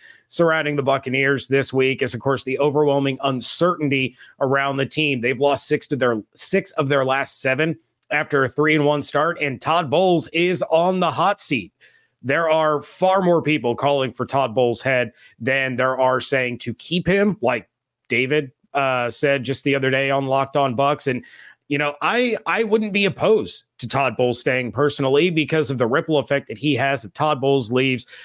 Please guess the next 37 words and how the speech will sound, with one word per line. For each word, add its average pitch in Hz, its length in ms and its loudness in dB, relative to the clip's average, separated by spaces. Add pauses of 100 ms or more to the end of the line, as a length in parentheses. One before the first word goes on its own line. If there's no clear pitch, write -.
(120)
you 127 140 0
have 120 100 -2
this 107 160 -6
huge 151 640 -2
change 147 480 -2
in 127 140 -2
the 117 100 -4
entire 165 460 -2
coaching 151 360 -2
staff, 139 380 -2
which - 160 -12
means 131 200 -4
a - 20 -12
change 117 320 -2
in 92 60 -12
philosophies. 139 760 0 (340)
That 131 140 0
means 131 220 -2
you're 120 100 0
losing 135 580 0 (380)
Baker 143 280 -2
Mayfield 143 480 0
as 123 100 -2
your 107 120 -6
quarterback, 151 640 0
which 117 180 -6
may 165 220 0
or 143 80 2
may 143 180 0
not 156 240 -2
be 147 140 2
a 143 60 4
good 147 200 0
thing. 151 240 -2
We 127 140 0
don't 135 180 0
know. 139 260 0